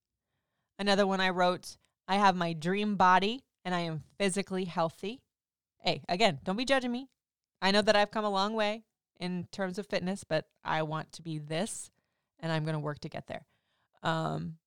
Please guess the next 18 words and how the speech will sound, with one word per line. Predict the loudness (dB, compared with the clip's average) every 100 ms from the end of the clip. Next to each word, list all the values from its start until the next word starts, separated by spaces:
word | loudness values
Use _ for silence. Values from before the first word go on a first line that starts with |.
| _ _
again, | 0 0 2
this | 0
is | -2
a |
judge-free | 4 6 6 4 0 6
zone, | 8 6 4
y'all, | 0 0
because | 0 -2 0
I | 0
am | 0
sharing | 2 2 2
a | 4
lot | 6 6
of |
personal | 4 0 0 0 -2
stuff | 0 2 2 2
with | -10
you. | -6 -6 -8